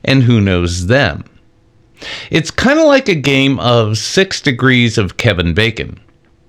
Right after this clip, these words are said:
which is the concept that demonstrates the interconnectedness of people in the entertainment industry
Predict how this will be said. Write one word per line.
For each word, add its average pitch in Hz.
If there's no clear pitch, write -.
which 160
is 160
the 160
concept 208
that 120
demonstrates 131
the 117
interconnectedness 143
of 98
people 135
in 101
the 101
entertainment 110
industry 85